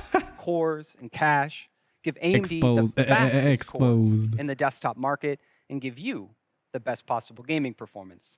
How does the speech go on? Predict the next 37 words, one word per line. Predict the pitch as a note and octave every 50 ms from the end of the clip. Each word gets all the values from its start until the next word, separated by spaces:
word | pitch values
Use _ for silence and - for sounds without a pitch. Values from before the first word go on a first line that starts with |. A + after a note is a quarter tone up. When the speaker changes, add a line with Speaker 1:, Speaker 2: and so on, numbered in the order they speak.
| _ _ _ _ _ _ _ - - _
Speaker 2:
So | - G3+
let's | G#3 C4+ D4+ - -
take | - - A3+ C#4+ - -
that | E3+ C#3+ C3 -
landmark | C3+ C3+ C3 B2+ B2 A#2+ A#2+ A#2 B2 -
core | - - C3+ B2+
performance | - - B2 - - C3 B2+ B2+ C3 C#3 D#3 - - - _ _ _ _ -
into | B2+ A#2+ - A#2+ G#2+
a | G2+
head-to-head | - - C3 C#3 C#3+ D#3+ C3+ D3+ D3 B2+
battle. | A#2 A2 G2 F#2 F#2+ - _ _ _ _ _ _ _ _ _ _ _ _ _ -
Across | C#3+ - - D#3+ D3+ - -
the | - C3
same | - - - D#3+ E3 F#3+ A3+ A#3
set | - - G3 G#3
of | G3 E3
games | - D3+ D3 D3 C#3+ A#2+ A2
you | A#2 C#3 E3+
just | F3 - F#3+ F#3 - -
saw, | - B2+ A2+ G#2+ G#2 A2 A#2+ _ _ _ _ _ _ _ _ -
the | C3 -
A | D3 D#3+
M | F3+ G3
D | F#3 E3
Ryzen | B2+ B2 C3+ D3 E3+ E3 F#3+ F3
nine | D3+ B2+ A#2+ A#2 A2 A2 A2+ _ _
fifty-nine | - F3+ - G3 F#3 F3 D#3+ D#3 D3+
hundred | C#3+ D3+ C#3+ C#3+ -
X | - G2+ - _ - - - _ _ _ -
is | D3 C#3+ E3+
a | E3
clear | - - - - B3 G#3+ D3+
winner | A#2+ G#2+ A2 F#2+ F2 F#2 - _ _ _ _ _ _ _ _ _
at | - B2 -
ten | - - C3+ C3
eighty | B2+ A2+ A2+
P. | - - G#2 F2 F2